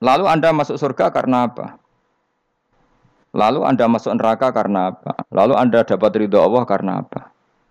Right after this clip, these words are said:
Kamu itu bisa masuk surga lihadih dar, karena kenangan di rumah ini, maksudnya karena dunia ini, karena sujud kamu, karena kebaikan kamu, itu di mana?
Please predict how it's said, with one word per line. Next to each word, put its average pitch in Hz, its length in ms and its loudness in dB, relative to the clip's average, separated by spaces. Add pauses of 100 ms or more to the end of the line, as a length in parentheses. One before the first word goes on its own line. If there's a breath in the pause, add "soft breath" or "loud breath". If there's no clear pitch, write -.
(340)
Kamu 131 320 2
itu 170 140 -6
bisa 107 260 0
masuk 98 240 -2
surga 95 480 -4
lihadih 98 560 0 (160)
dar, - 220 -2
karena 101 260 -2
kenangan 95 480 -2
di 95 160 -6
rumah 90 320 -2
ini, 85 240 -4
maksudnya 67 320 -4
karena 90 240 0
dunia 82 320 -4
ini, - 160 -10 (400 loud breath)
karena 90 240 0
sujud 90 320 -8
kamu, 113 480 0
karena 92 240 0
kebaikan 90 560 -4
kamu, 90 340 -4
itu 131 140 -4
di 104 160 -4
mana? - 320 -6